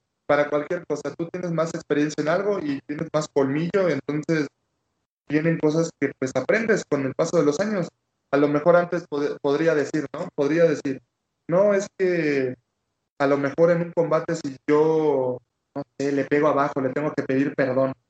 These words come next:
¿Por qué? Porque le pegué abajo, ¿no? Al día de hoy, yo pego abajo y si fue sin querer, pues no le voy a pedir perdón, es un combate, todos queremos ganar y, y vamos a hacer todo para ganar, ¿no?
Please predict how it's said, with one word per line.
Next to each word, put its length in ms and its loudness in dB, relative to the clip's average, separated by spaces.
¿Por 160 -4
qué? 120 0
Porque 220 -2
le 100 2
pegué 200 0
abajo, 200 0
¿no? 200 -2
Al 160 2
día 160 8
de 100 4
hoy, 300 4
yo 140 0
pego 180 2
abajo 360 2
y 160 -2
si 200 -8
fue 140 0
sin 140 -6
querer, 280 0
pues 120 -6
no 60 0
le 80 0
voy 120 4
a 80 2
pedir 220 0
perdón, 220 0
es 100 -6
un 260 -2
combate, 340 -2
todos 240 0
queremos 320 0
ganar 380 2
y, 120 -2
y 140 -2
vamos 260 2
a 40 -2
hacer 220 -4
todo 220 2
para 180 0
ganar, 380 -4
¿no? 60 -8